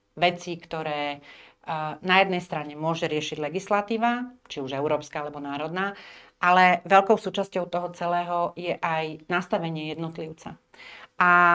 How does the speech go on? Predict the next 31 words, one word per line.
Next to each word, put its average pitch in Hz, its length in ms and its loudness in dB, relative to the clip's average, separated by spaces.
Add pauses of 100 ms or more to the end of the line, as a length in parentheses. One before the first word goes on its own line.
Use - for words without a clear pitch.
(140)
a - 80 -4
priznajme 226 360 4
si, 190 160 -6
že 180 80 -6
toho 180 240 -4
stresu 180 400 -6
je 180 80 -2
naozaj 165 400 -4
veľa. 156 400 -4 (400)
Ehm, 78 640 -4
ľudia 170 240 -6
majú 160 240 -6
náročné 160 400 -6
zamestnania, 160 800 -6
častokrát 160 480 -10
nevedia, 156 400 -4
či - 160 -10
to 160 80 -4
zamestnanie 156 560 -8
vôbec 151 320 -6
budú 175 240 -4
mať. 147 240 -10 (560)
A 160 560 0
celkový 180 400 0
ten 165 240 -6
tlak 185 320 2
v - 80 -16
spoločnosti 160 640 -6
je - 80 -4
obrovský. 160 640 -4 (800)
A 196 240 2